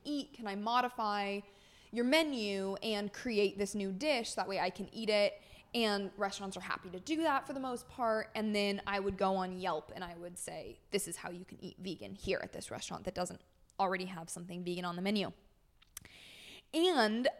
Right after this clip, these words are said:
I s-, had maybe twelve of those up, those s-, types of reviews up, and I got ninety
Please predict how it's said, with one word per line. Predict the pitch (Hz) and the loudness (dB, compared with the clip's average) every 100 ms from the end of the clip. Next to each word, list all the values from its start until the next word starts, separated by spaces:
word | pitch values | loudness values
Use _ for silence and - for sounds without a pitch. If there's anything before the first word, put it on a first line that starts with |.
| 226 | 0
I | 233 269 | 4 4
s-, | 302 - - | 2 -2 -4
had | - 214 202 190 | -2 4 4 4
maybe | 202 180 185 - | -2 -4 -8 -6
twelve | - - 208 208 233 240 | -6 2 4 6 4 2
of | 247 220 | 0 0
those | 220 220 220 - | 0 0 -4 0
up, | 196 285 - 269 _ | 0 0 -4 -18 _
those | - 208 202 196 202 | -8 0 2 0 -6
s-, | - - - | -14 -14 -6
types | - 208 233 | -2 0 -2
of | 214 | 0
reviews | 202 202 196 202 | 0 0 -2 -2
up, | - 208 - | -2 -2 -2
and | 208 | -4
I | 202 | 0
got | 202 202 202 | 0 0 0
ninety | 202 202 233 247 254 | 0 0 0 0 -4